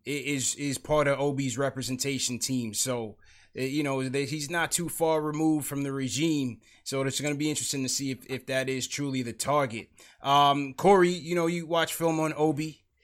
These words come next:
Wh-, what do you think about, uh, his overall fit with the Knicks? And, um, what do you think about the defensive lapses? Do you think that's overblown, or, or do you see it as a legit issue?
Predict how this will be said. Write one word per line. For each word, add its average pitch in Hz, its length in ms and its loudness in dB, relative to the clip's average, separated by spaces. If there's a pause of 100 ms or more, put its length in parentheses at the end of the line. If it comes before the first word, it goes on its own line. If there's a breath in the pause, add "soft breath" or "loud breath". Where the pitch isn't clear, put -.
(240)
Wh-, 135 160 -4
what 147 180 2
do 160 60 0
you 147 80 -4
think 151 240 -2
about, 143 480 0
uh, 139 280 0
his 135 200 -2
overall 139 360 -2
fit 139 280 -4
with 131 100 -8
the 131 100 -6
Knicks? 131 560 -2
And, 131 360 -4
um, 131 420 0
what 165 140 0
do 190 60 -2
you 180 40 -6
think 202 140 2
about 196 160 4
the 180 60 -6
defensive 175 800 -2
lapses? 156 460 0
Do 113 60 -6
you 127 100 -2
think 135 180 -6
that's 135 220 -4
overblown, 143 540 -2
or, 135 220 -4
or 131 300 -4
do 131 140 -6
you 131 80 -4
see 131 160 -2
it 127 80 -2
as 123 140 -4
a 123 60 -8
legit 123 360 -4
issue? 120 280 -6